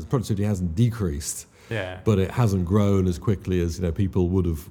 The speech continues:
Speaker 1: wanted to. It certainly wasn't, hasn't grown as quickly as it did in, like, the decade, you know, leading up to the Great Recession.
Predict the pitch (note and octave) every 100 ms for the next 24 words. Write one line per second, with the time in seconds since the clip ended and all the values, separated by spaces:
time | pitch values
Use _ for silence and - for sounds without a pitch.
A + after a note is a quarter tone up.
0 | - A2 A2+ A2 G#2 D#2+ F#2+ E2 B2+ A2
1 | G#2 G2+ G#2+ G2 F#2 F2+ D#2+ G#2+ - D#2+
2 | E2+ G2 F2+ E2+ E2 D#2+ E2 - - F2
3 | E2+ F#2 D#2+ D2+ - - - _ - _
4 | _ - D#2 E2 F#2+ E2 F2+ F2 - F2
5 | F2 E2+ E2 - - F2 - -